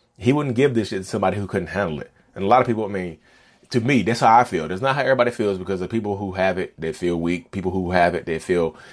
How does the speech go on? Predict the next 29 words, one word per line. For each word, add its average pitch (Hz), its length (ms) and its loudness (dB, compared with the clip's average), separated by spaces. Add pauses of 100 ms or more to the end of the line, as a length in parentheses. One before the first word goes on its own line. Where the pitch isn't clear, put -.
(320)
you 107 100 -4
mean, 73 320 -2 (880)
like 113 220 4
they 127 120 8
fucking 139 380 0
sick 160 300 -4
as 110 80 0
hell. 80 180 2
Like 80 160 -2
they 98 140 0
go 110 140 2
into 101 180 -4
depression 110 500 2
because 90 340 0
you, 95 240 -6 (120)
certain 113 320 -2
things 107 400 -4
in 90 180 -6
life 104 300 0
you 98 120 -2
will 85 220 -6
never 95 300 2
get 87 140 -4
to 87 60 -4
experience 104 420 -6
like 85 100 -4
a 82 40 -4
normal 90 280 0
person. 104 440 -2